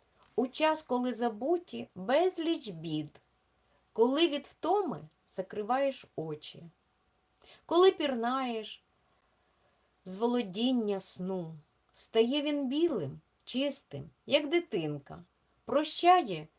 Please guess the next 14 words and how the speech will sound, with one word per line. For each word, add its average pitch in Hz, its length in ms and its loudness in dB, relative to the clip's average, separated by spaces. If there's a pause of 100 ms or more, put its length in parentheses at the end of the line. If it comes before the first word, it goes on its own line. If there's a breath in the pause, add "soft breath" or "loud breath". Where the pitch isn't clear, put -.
(160)
всі 359 240 4
образи 269 600 4
і 220 220 -4
вину. 151 480 -4 (800)
Твій 214 260 -4
світ 269 600 -2 (260)
є 220 200 -2
ніжним, 262 640 -4 (280)
мов 190 240 -2
пухка 220 500 -6
хмаринка. 156 840 -14 (1400 loud breath)
Однаковим 302 920 2 (200)
він 240 340 -2
є 214 420 -4